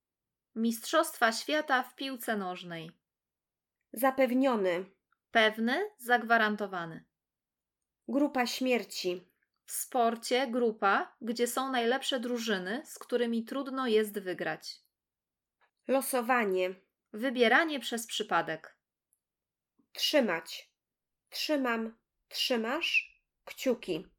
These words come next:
Speaker 1: Trzymać palce w specjalny sposób, żeby ktoś miał szczęście. Życzyć komuś powodzenia.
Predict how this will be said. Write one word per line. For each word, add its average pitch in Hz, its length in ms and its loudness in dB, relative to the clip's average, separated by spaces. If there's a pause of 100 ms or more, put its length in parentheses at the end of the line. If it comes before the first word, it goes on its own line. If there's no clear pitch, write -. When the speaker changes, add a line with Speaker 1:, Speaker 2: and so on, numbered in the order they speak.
(340)
Speaker 1:
Trzymać 330 420 0
palce 208 480 4
w - 60 -12
specjalny 247 640 0
sposób, 233 580 -4
żeby 214 220 0
ktoś 254 280 -4
miał 240 180 -2
szczęście. 190 640 -6 (360)
Życzyć 277 420 -2
komuś 226 360 -2
powodzenia. 185 680 -4